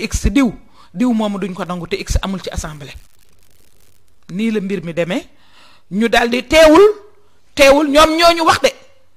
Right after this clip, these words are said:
Ni ñëw leen rek ci commission bi, bu ngeen ñëwee, dinañ leen, dinañ leen jox ay documents. Parce que ca commission ba ngeen war a laaja loolu, loolu ngeen doon laaj, astafirullah. Dañ ne li ngeen di laaj ca commission ba lañ leen koy waxee.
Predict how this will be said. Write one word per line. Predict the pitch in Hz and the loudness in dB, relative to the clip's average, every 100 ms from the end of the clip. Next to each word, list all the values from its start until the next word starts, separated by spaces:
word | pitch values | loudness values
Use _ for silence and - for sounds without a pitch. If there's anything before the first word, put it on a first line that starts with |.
| - - | -20 -6
Ni | 220 269 | -2 0
ñëw | 285 320 | 0 0
leen | 269 226 | 2 0
rek | 240 240 | -2 -6
ci | - | -4
commission | 240 233 - 196 | -2 -2 -4 -4
bi, | 202 | -4
bu | 254 | 0
ngeen | 330 320 | 0 2
ñëwee, | 294 220 196 - - - - - - - - - - | 2 2 0 -4 -14 -20 -20 -20 -20 -20 -20 -20 -20
dinañ | 160 254 262 262 | -6 -4 -4 -2
leen, | 233 233 196 | -4 -6 -8
dinañ | 247 254 240 | -6 -4 -2
leen | 220 | -4
jox | 214 - | -4 -6
ay | 202 | -6
documents. | 185 190 165 147 135 - - - - - - | -6 -8 -10 -12 -16 -20 -20 -20 -20 -20 -10
Parce | 226 - | -8 -4
que | 349 | -4
ca | 277 | 0
commission | 311 302 - 247 | -2 -2 -2 -2
ba | 220 | 0
ngeen | 220 220 | -2 0
war | 220 | 0
a | 208 | 2
laaja | 196 180 165 | 0 -2 -2
loolu, | 170 160 | -2 2
loolu | 202 285 311 | 4 4 2
ngeen | 277 240 | 0 0
doon | 208 | 0
laaj, | 208 208 | -2 -2
astafirullah. | 269 269 220 185 165 - - - - - | -4 -4 -8 -6 -6 -8 -20 -20 -18 0
Dañ | 262 | 2
ne | 269 262 | 2 0
li | 262 | -2
ngeen | 320 311 | 0 0
di | 277 | 0
laaj | 226 220 | 0 0
ca | 240 | -2
commission | 269 277 - 247 202 | 0 0 -2 -4 0
ba | 196 | 0
lañ | 190 | 0
leen | 180 | -4
koy | 180 175 | -2 -2
waxee. | 165 131 | -2 -8